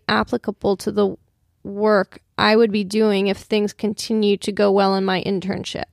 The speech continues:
Do I take the opportunity afforded to me and risk feeling guilty or perceived as some sort of heartless corporate goon, or do I look the gift horse directly in the mouth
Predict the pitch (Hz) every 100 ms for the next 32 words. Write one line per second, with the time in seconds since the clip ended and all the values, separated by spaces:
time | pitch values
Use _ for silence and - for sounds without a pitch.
0 | _ - - - - 233 226 220 247 262
1 | 294 285 311 - 254 240 240 - 220 214
2 | 214 - 240 240 233 208 208 - 220 208
3 | 196 202 196 - 220 208 208 - 214 202
4 | 196 190 - - 208 214 - 208 185 -
5 | - 214 - 202 202 - 214 190 196 196
6 | - 214 220 254 294 226 208 202 196 190
7 | 196 214 - 226 208 208 - 208 208 -
8 | 202 - - 226 226 233 202 190 190